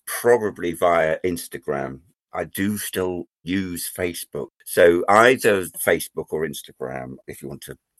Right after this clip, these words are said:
get in touch with me. I do get a lot of messages, so I, it does sometimes take me, uh, uh,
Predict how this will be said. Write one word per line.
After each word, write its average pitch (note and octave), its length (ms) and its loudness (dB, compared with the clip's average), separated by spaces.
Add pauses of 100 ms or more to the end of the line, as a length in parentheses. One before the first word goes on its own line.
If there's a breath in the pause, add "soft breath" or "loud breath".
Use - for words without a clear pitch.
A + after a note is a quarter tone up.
get - 120 -12
in C#2 80 -16
touch - 340 -14
with - 160 -20
me. D2 240 -12 (160)
I C#2+ 240 -2
do E2+ 180 -4
get D2+ 320 -2 (600 soft breath)
a - 80 -6
lot D2+ 160 0
of C2+ 100 -12
messages, C2+ 580 -8
so C#2 340 -6
I, C#2 80 -4 (100)
it - 80 -20
does D#2 220 -6
sometimes C#2+ 500 -8
take A1+ 220 -12
me, C2 200 -14 (420 loud breath)
uh, C#2 40 -8 (200)
uh, C2 100 -8